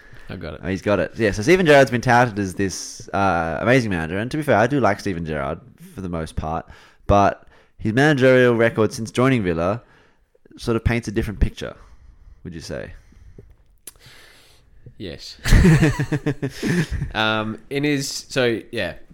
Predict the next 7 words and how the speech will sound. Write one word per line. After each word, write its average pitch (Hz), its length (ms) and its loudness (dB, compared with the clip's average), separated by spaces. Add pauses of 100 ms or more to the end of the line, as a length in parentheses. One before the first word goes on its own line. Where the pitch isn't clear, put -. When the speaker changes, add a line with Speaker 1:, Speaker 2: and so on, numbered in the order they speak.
(120)
Speaker 1:
twenty-eight 160 380 2
matches 147 720 -6 (340)
at 110 180 -2
Villa, 139 400 -4 (420)
he's 117 180 -10
won 101 260 -4
ten 123 460 -6